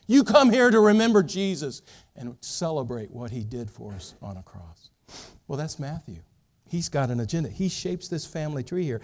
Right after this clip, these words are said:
because he's got an agenda in mind. It's not a bad thing. It's a good thing. He carefully arranges the names of this family tree in three different parts, three different paragraphs.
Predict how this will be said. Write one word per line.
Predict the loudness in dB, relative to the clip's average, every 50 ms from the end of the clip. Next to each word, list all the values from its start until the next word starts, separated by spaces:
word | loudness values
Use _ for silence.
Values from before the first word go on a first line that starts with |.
| -12 -20 -14
because | -6 -6 -4 -2
he's | -2 -4 -4
got | -4 -6 -6
an | -6 -6 -6
agenda | -8 -6 -8 -8 -6 -6 -8
in | -8 -8 -8
mind. | -10 -10 -10
It's | -10 -10 -10 -10
not | -10 -10
a | -8 -8
bad | -6 -4 -6 -6 -6
thing. | -6 -8 -8
It's | -8 -10 -10
a |
good | -12 -12 -14 -16 -16
thing. | -16 -18 -18 -18 -18 -20 _ -18 -16 -16 -16 -12 -4 0
He | 0 0
carefully | 0 2 0 0 0 2 0 0 0
arranges | 2 2 0 0 0 -2 -2 -4 -6 -6
the | -6
names | -4 -4 -4 -4 -4 -6 -6
of | -8
this | -8 -8
family | -8 -6 -6 -6 -4 -6 -6
tree | -6 -6 -8 -6 -6
in | -8 -10
three | -8 -4 -4 -2
different | -2 -2 -4 -4 -10 -10
parts, | -6 -4 -4 -4 -6 -8
three | -10 -8 -6 -4
different | -4 -4 -4 -6 -10 -8
paragraphs. | -8 -6 -6 -6 -6 -4 -6 -6 -6 -8